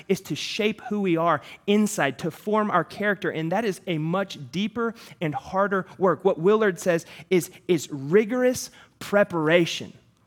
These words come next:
Like, that's what holy patterns form in us. And if you're a parent, you understand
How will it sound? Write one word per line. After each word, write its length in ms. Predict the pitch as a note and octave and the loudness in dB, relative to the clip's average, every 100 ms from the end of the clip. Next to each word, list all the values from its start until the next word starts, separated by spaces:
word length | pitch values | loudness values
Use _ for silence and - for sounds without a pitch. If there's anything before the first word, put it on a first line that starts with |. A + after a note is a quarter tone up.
| - | -4
Like, 220 | E3+ C#3 | -4 -2
that's 340 | G3 G#3+ B3 - | 0 0 -2 -2
what 140 | G#3+ | -2
holy 340 | - G3 F#3 F3 | -2 -2 0 0
patterns 480 | - D#3+ D3 C3 | -2 -2 -2 -6
form 380 | - - D3+ C3+ | -12 -8 -4 -4
in 80 | F#2+ | -8
us. 260 | E2 - - _ _ - | -14 -20 -20 _ _ -2
And 100 | F3+ | 0
if 100 | E3+ | 2
you're 140 | E3+ | 2
a 40 | |
parent, 520 | D3 - B3 G#3+ D#3+ F#3 | 2 -2 2 4 2 0
you 160 | G3+ | 2
understand 640 | F#3+ D#3+ - - G3 E3+ | 2 0 -4 -4 -2 -2